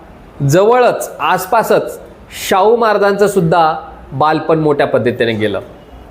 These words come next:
आणि बाल शाहूला सुद्धा सांभाळण्याचं काम बेगम झिन्नत उन निसा हिनं केलं.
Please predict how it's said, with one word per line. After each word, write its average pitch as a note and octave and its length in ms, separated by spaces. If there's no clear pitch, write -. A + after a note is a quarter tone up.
आणि G3+ 160
बाल F3+ 440
शाहूला G3+ 500
सुद्धा G3+ 260
सांभाळण्याचं G3+ 680
काम D#3 420
बेगम F#3 600
झिन्नत E3 800
उन G3+ 260
निसा F3+ 260
हिनं D#3 320
केलं. G#2 340